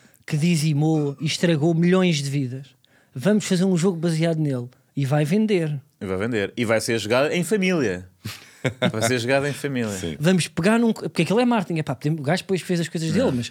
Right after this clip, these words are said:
Speaker 3: Isso é como
Speaker 1: é uma
Speaker 3: todos os
Speaker 1: marca.
Speaker 3: livros
Speaker 1: O Hitler,
Speaker 3: de
Speaker 1: o
Speaker 3: Auschwitz,
Speaker 1: Hitler é uma
Speaker 3: não é?
Speaker 1: marca, não é? O Hitler é uma marca.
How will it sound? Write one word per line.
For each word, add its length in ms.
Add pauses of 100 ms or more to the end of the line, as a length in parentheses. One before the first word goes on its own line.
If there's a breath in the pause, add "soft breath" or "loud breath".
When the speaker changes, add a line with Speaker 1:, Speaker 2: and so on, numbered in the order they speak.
(140)
Speaker 3:
Isso 160
é 40
como 140
Speaker 1:
é 40
uma 80
Speaker 3:
todos 160
os 60
Speaker 1:
marca. 120
Speaker 3:
livros 200
Speaker 1:
O 40
Hitler, 320
Speaker 3:
de 60 (160)
Speaker 1:
o 80
Speaker 3:
Auschwitz, 160 (100)
Speaker 1:
Hitler 140
é 60
uma 160
Speaker 3:
não 80
é? 40
Speaker 1:
marca, 260
não 120
é? 60
O 100
Hitler 220
é 20
uma 120
marca. 400